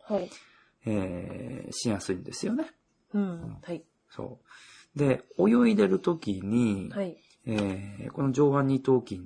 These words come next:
Speaker 2: てよく使うんですけど、主に手を水の中、クロールでですね、ぐーっと手を中に入れて、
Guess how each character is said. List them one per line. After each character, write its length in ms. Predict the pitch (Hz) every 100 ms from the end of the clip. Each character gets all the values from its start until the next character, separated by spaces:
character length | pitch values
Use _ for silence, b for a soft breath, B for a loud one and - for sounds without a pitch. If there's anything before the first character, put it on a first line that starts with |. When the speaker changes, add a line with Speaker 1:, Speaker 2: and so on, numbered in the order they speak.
| -
Speaker 2:
て 120 | -
よ 120 | 110
く 120 | 110
使 260 | - - 110
う 60 | 101
ん 140 | 98
で 100 | 101
す 100 | -
け 80 | 101
ど、 180 | 101 -
主 280 | 156 151 107
に 440 | 101 110 101 95 _ B B B B B B B B B _ _ 220 -
手 120 | 113
を 100 | 107
水 280 | 117 120 123
の 80 |
中、 240 | 101 - -
ク 180 | - 123
ロ 120 | 113
ー 20 |
ル 60 | 87
で 120 | -
で 80 | -
す 160 | - 202
ね、 220 | 170 - 110
ぐ 240 | 104 101
ー 40 |
っ 20 | 98
と 160 | -
手 260 | - - 98
を 100 | 95
中 260 | 95 -
に 80 | 98
入 80 | 92
れ 100 | -
て、 340 | - - -